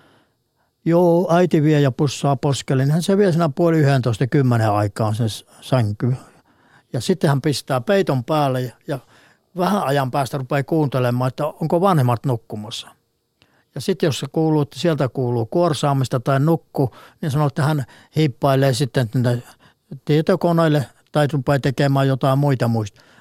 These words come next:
Sitten sanoi, että hän menee vasta kolmelta nukkumaan. No sitten opettaja kertoi sitten, että miten se on mahdollista, että,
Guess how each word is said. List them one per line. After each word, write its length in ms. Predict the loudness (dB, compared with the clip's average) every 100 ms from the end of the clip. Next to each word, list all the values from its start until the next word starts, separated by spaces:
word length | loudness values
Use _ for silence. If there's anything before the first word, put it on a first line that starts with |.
| _
Sitten 240 | -8 -2 -2
sanoi, 160 | 0
että 140 | -2 -2
hän 120 | 0
menee 220 | 0 -2
vasta 240 | -2 -4
kolmelta 540 | -2 2 4 2 2 2
nukkumaan. 600 | 0 -2 -6 -4 -2 -4
No 40 |
sitten 240 | -6 -2 -2
opettaja 480 | 2 0 2 -2
kertoi 340 | 0 0 0 -4
sitten, 240 | -6 -8
että 200 | -10 -8 -10 _ _ -20 _
miten 300 | -2 0 0
se 100 | 0
on 120 | 0
mahdollista, 520 | 2 0 0 -2 -4
että, 240 | -6 -4